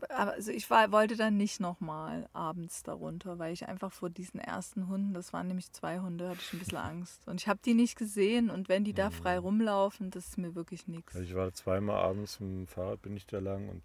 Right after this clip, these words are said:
Speaker 2: da war nie ein Hund.
Speaker 1: Tja.
Speaker 2: Die, der mag vielleicht oder hat Angst vor Fahrrad.
Speaker 1: <laughs> Vor Fahrrädern, der
Speaker 2: Vor
Speaker 1: weiß nicht, was
Speaker 2: Fahrrädern.
Speaker 1: es ist, genau. Da kennt er sich nicht aus. Auf jeden Fall gab's bei diesem,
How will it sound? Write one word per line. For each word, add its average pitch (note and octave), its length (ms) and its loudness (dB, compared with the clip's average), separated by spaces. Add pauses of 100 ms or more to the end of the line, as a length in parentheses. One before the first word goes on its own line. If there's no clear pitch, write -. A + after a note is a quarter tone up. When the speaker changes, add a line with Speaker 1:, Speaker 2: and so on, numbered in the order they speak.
Speaker 2:
da E2+ 260 -10
war E2 240 -10
nie F2 200 -10
ein E2+ 100 -12
Hund. E2 300 -14 (1500)
Speaker 1:
Tja. F3+ 320 -6 (320)
Speaker 2:
Die, F2+ 140 -8
der F2 160 -6
mag E2+ 240 -6
vielleicht E2 300 -10
oder F2+ 140 -8
hat E2+ 160 -8
Angst E2+ 280 -8
vor F2 140 -12
Fahrrad. - 400 -12
Speaker 1:
<laughs> G#3 380 0
Vor G#3 180 0
Fahrrädern, G3 480 2
der F#3+ 120 8
Speaker 2:
Vor F3+ 100 6
Speaker 1:
weiß A3 140 8
nicht, A#3+ 160 4
was D4 200 10
Speaker 2:
Fahrrädern. F#3+ 320 0
Speaker 1:
es G3+ 60 -4
ist, - 180 -14
genau. G#3+ 400 6 (680)
Da F3+ 100 0
kennt F#3 260 0
er F#3 80 -2
sich F#3+ 220 -6
nicht F3+ 220 -4
aus. E3+ 400 -6 (480)
Auf - 220 2
jeden A3 180 8
Fall A3 160 6
gab's G3+ 280 4
bei G#3+ 140 2
diesem, G3 560 -2